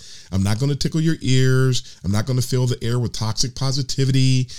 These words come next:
I'm not gonna try to make you feel good. I'm gonna tell you what you need so that you can excel, so you can succeed, not just try to make you feel good.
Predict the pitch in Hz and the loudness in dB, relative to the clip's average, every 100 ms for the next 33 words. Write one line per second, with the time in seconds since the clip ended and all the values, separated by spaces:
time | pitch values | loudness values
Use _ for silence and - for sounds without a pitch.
0 | - - - 107 135 135 127 - 131 135 | -18 -8 0 2 2 0 -2 -2 -2 -2
1 | 120 131 - 135 - - 185 170 139 202 | 0 -2 0 -2 -2 0 2 2 0 0
2 | 123 123 123 107 175 185 175 135 131 - | 2 2 0 0 0 2 4 4 2 2
3 | 120 107 156 214 139 117 120 104 _ - | 2 2 4 4 6 4 2 -2 _ -20
4 | - - - 127 120 117 123 120 107 98 | -18 0 2 4 2 2 2 2 0 2
5 | - 127 101 92 - 110 107 117 - 110 | 2 2 0 -2 -2 0 2 0 0 0
6 | 104 107 - - 151 95 76 - 101 135 | 2 2 4 4 2 -2 -4 -4 0 0
7 | 165 156 - 143 113 117 - 127 107 127 | 0 -2 -2 -2 0 -2 -2 -4 -2 -2
8 | 113 101 120 101 | -2 0 2 0